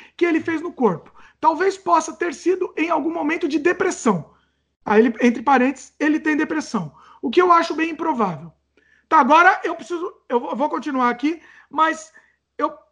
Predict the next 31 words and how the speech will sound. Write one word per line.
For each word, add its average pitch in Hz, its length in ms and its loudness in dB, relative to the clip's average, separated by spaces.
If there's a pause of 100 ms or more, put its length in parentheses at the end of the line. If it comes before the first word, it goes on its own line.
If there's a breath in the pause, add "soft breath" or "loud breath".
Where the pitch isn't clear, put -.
(520)
eu 262 100 2
preciso 294 280 -10
dizer 302 580 -2
que 370 80 -6
eu, 370 220 -10
você - 200 -14
tá 339 220 -6
concordando 359 680 -4
com 392 100 -8
o 392 40 -18
que 415 80 -6
eu 415 60 -4
falei. 302 520 -6 (220 soft breath)
Eu 277 100 -4
falei 320 320 0
que, - 280 -4
que 302 420 -6
ele, 330 280 -2 (600 soft breath)
o, - 560 -10
o 220 40 -6
fato 359 340 4
de 285 120 -10
se - 220 -2
odiar, 294 640 4
é, 226 400 -4
durante 294 480 -2
a 302 40 -2
depressão 294 580 -2
você 359 240 -6
se - 120 -4
odeia. 294 520 -2